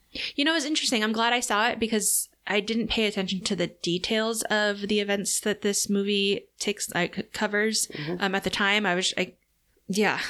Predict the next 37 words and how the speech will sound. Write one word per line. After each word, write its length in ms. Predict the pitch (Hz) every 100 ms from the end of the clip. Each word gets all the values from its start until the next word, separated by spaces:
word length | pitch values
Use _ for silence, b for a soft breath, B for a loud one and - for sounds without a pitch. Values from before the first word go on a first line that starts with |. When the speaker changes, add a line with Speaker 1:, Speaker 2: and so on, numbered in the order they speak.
| -
Speaker 1:
So 720 | - 240 214 202 196 185 185
it 80 | -
was 140 | 196 196
interesting 360 | 190 196 190 175
to 100 | 175
hear 340 | 190 180 180
some 220 | - 185
of 60 | 175
the 60 | 180
stories 480 | - 170 165 165 170
and 120 | 165
see 220 | - 156
some 180 | - 180
of 60 |
the 80 | 170
details 400 | 170 170 165 160
based 300 | 165 170 -
on 220 | 165 170
what 240 | 160 156 -
the 100 | 175
movie 320 | 175 185 170
is. 180 | 165 165
I 40 | 160
have 100 | 165
no 100 | 165
idea 240 | 160 160
how 100 | 165
accurate 440 | - 156 160 156 151
it 100 | 151
is 260 | 147 151
and 160 | 156 151
all 140 | 143
of 60 | 151
that. 140 | - -
But 320 | 170 - - _
yeah, 240 | 208 113 185
so 380 | - 196 165 170